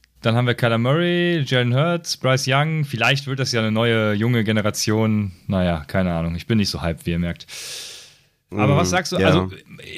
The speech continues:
Speaker 1: ist die Frage auch, ob die Giants sich einen Quarterback leisten können, wenn sie Saquon Barkley vierzehn Millionen pro Jahr bezahlen, ne?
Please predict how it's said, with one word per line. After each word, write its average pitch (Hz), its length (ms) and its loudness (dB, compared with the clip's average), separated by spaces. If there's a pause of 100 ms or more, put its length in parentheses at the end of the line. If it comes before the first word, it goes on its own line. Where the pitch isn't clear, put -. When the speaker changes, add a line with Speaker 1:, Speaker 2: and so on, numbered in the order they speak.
Speaker 1:
ist 165 160 2
die 180 60 2
Frage 156 380 0
auch, 131 80 -2
ob 131 120 -4
die 117 100 -4
Giants 135 400 2
sich 120 160 -6
einen 107 60 -2
Quarterback 110 500 0
leisten 120 460 0
können, 98 240 2
wenn 95 120 0
sie 95 280 0
Saquon 95 340 0
Barkley 95 260 0
vierzehn 95 320 -2
Millionen 92 220 0
pro 92 100 -4
Jahr 90 120 0
bezahlen, 90 400 -2
ne? 139 200 0